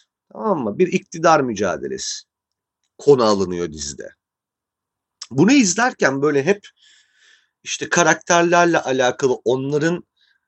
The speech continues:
deforme oluşlarıyla alakalı hem düşündüğüm hem birileriyle sohbet ettiğim falan, yani işte kendi hayatından da böyle iz düşümleri arıyorsun böyle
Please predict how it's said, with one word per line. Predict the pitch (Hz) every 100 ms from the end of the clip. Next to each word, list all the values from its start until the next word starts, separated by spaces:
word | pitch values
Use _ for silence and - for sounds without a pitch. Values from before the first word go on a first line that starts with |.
| _ _
deforme | 104 143 143 165 156 160 175
oluşlarıyla | 139 143 139 - 139 143 139
alakalı | - 113 107 110 - 107
hem | 117 160 165
düşündüğüm | 139 - 151 139 131 139 131
hem | 135 139
birileriyle | 131 127 123 123 127
sohbet | - 123 123 123 113
ettiğim | 110 - 113
falan, | 101 110 113 110 98
yani | 104 82 80
işte | 85 - 107 98 _ _ - - _ _ -
kendi | 180 170 190 196
hayatından | 190 185 180 - 170 180 180 170
da | 160
böyle | 147 143
iz | - 147 131
düşümleri | 127 - 131 131 135
arıyorsun | 113 113 107 104 107 101
böyle | 104 98 98